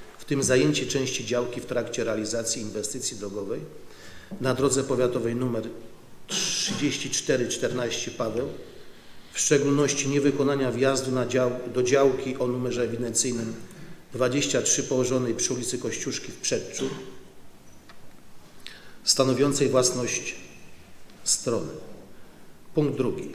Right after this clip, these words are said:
Skarga, o której mowa w ustępie pierwszym, uznana została za bezzasadną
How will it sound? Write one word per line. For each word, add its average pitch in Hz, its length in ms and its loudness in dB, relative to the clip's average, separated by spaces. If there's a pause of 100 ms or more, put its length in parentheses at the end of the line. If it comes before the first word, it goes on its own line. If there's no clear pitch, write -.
(160)
Skarga, 139 560 6
o 127 80 4
której 139 300 4
mowa 123 340 6
w - 80 0
ustępie 127 460 2
pierwszym, 131 480 2 (500)
uznana 131 360 2
została 123 500 4
za 117 240 4
bezzasadną 117 920 4